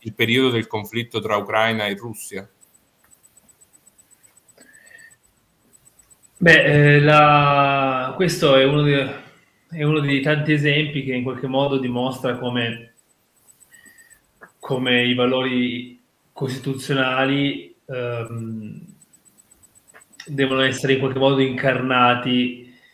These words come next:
Speaker 2: nella coscienza civile e quindi, diciamo, pretesi, ehm, dalla partecipazione attiva della cittadinanza alla vita politica di un paese, perché neppure,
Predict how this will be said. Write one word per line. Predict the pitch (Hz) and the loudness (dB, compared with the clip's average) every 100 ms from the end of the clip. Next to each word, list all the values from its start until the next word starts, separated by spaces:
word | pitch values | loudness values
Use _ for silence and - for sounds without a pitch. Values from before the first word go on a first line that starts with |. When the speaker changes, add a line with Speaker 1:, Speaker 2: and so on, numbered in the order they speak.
| _ _ _ _ _ | _ _ _ _ _
Speaker 2:
nella | - 127 127 123 | -12 -6 -4 -4
coscienza | 123 139 131 123 | -6 -4 -4 -4
civile | - 127 127 143 143 135 123 113 - - _ _ _ _ _ _ _ _ _ - | -8 -6 -2 2 2 4 2 0 -6 -18 _ _ _ _ _ _ _ _ _ -18
e | 123 | -16
quindi, | - 147 139 135 | -8 -2 0 0
diciamo, | 127 120 135 131 | -2 0 0 0
pretesi, | 123 127 120 143 147 147 131 127 127 123 - _ _ _ _ _ _ _ _ - | -4 -6 0 4 6 4 2 0 -2 -2 -14 _ _ _ _ _ _ _ _ -10
ehm, | 127 120 120 117 113 117 113 113 113 104 | -4 -2 -2 -4 -6 -6 -8 -8 -10 -14
dalla | - - 123 127 | -14 -14 -4 -2
partecipazione | 127 135 139 139 131 127 - 147 | 2 0 0 -4 -2 -2 2 2
attiva | 135 - - 160 170 156 135 127 123 - - - _ | 2 -4 -2 2 6 8 8 6 4 2 -8 -20 _
della | 143 131 123 | -6 -2 -2
cittadinanza | 123 131 139 127 131 131 143 139 - 123 120 | -2 -4 -2 -2 2 4 4 2 0 0 2
alla | 120 120 | 0 -2
vita | 127 123 123 | -2 -2 -2
politica | 127 123 120 | -2 -4 -4
di | 120 | -4
un | 120 | -4
paese, | 117 127 135 123 113 110 104 _ _ - _ _ | 0 6 6 6 2 -6 -10 _ _ -20 _ _
perché | - 120 | -10 -4
neppure, | 135 135 - 180 165 143 131 - - | -2 -2 0 4 6 8 6 2 -10